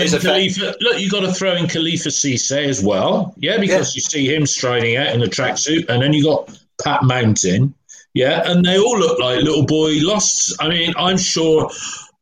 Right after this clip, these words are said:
Speaker 1: Well, we come on to the coaching when we finish analysing the game. I mean, Ian, look, it could have been two nil after fifteen minutes, wouldn't it? Because that was a cracking strike from Bird that, uh, deserved a goal, didn't it? Yeah, another
Speaker 2: It was you,
Speaker 1: case
Speaker 2: wasn't
Speaker 1: of
Speaker 2: it?
Speaker 1: us
Speaker 2: Yusuf,
Speaker 1: standing
Speaker 2: wasn't
Speaker 1: back.
Speaker 2: it,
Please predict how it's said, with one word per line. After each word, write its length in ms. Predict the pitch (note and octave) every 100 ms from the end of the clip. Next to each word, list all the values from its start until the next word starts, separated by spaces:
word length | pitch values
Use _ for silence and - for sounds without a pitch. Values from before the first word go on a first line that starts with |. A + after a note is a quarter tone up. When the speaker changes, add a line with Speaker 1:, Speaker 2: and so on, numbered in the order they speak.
| - - - - - -
Speaker 1:
Well, 260 | C#3+ B2+ -
we 100 | C3+
come 180 | D3+ D#3
on 100 | C3
to 100 | C3
the 80 | -
coaching 460 | C#3 B2+ - G2+
when 140 | A2 A2
we 100 | G#2+
finish 360 | - A#2 G#2+
analysing 500 | B2+ A#2+ B2 A#2 B2
the 60 | D3+
game. 160 | C#3 B2+
I 40 |
mean, 120 | D#3+ F3
Ian, 340 | G3 D3 C#3 -
look, 200 | F3+ E3+
it 80 |
could 120 | - G3
have 80 |
been 160 | E3 C3
two 220 | - F#3+
nil 180 | E3+ A#2
after 240 | A2 A2 B2
fifteen 500 | - A#2+ - C3+ C#3+
minutes, 300 | F#3+ C3 E3
wouldn't 160 | F3+
it? 60 | A#2
Because 240 | A#2+ C3 D3
that 160 | F3
was 140 | C#3 C3
a 160 | A#2+ - - - _ -
cracking 400 | - F#3+ F3 A#2+
strike 480 | - - C#3+ G2 -
from 280 | A#2+ A#2 G2+
Bird 520 | D3 B2+ G2 G2 F2+
that, 300 | B2 F2+ -
uh, 220 | B2 B2
deserved 480 | - A#2+ D3+ D3+ B2+
a 60 | B2
goal, 340 | E3+ D3 G#2
didn't 240 | C#3 C#3
it? 140 | G#2 F#2+
Yeah, 180 | A#2+ C3
another 320 | C#3 C3+ A#2+
Speaker 2:
It 100 | C#3
was 220 | C#3+ -
you, 100 | F3
Speaker 1:
case 100 | E3
Speaker 2:
wasn't 220 | E3+ F3+
Speaker 1:
of 40 | D3+
Speaker 2:
it? 20 |
Speaker 1:
us 60 | D#3
Speaker 2:
Yusuf, 140 | F3
Speaker 1:
standing 220 | C#3 C3+ C3
Speaker 2:
wasn't 180 | F3+
Speaker 1:
back. 100 | E3
Speaker 2:
it, 140 | -